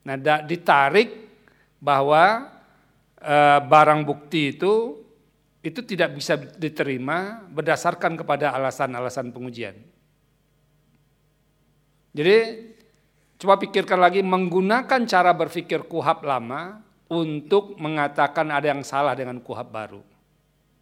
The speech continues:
Kecuali Anda bisa bangun pandangan kepada kami bahwa barang bukti yang dimaksud di sini bertentangan dengan konstitusi.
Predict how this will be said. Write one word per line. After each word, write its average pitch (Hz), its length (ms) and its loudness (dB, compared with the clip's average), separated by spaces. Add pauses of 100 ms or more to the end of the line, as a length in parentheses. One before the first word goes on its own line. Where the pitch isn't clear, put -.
(1040)
Kecuali 160 920 -2 (320)
Anda 156 240 0
bisa 156 240 -2
bangun 208 800 -2
pandangan 151 480 0
kepada 139 320 -4
kami 131 480 -8 (400)
bahwa 139 480 4
barang 170 560 6
bukti 175 480 -2
yang 151 80 4
dimaksud 151 440 -4
di 135 80 -10
sini 165 280 -10
bertentangan 156 480 -2
dengan 147 160 -6
konstitusi. 135 640 -10